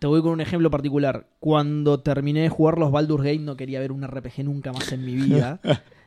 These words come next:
Speaker 1: Eh, de hecho, dejé bas-, pasar bastante tiempo, pero ahora sí volvería a agarrar un R P G. De hecho,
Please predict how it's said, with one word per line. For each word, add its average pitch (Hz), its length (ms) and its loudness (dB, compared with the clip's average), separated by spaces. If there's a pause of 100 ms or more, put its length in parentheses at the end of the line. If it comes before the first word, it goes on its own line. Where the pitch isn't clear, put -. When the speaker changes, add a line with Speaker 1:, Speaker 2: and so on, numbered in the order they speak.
(120)
Speaker 1:
Eh, 131 320 -6
de 143 200 0
hecho, 170 260 4
dejé 147 280 -4
bas-, 151 140 -4 (200)
pasar 151 280 -4
bastante 165 440 -2
tiempo, 170 320 4
pero 156 160 4
ahora 151 120 2
sí - 160 -6
volvería 117 380 -8
a 110 40 -8
agarrar 110 260 -10
un 113 120 -10
R 101 200 -12
P 107 80 -14
G. 113 260 -20
De 127 220 -8
hecho, 180 440 -4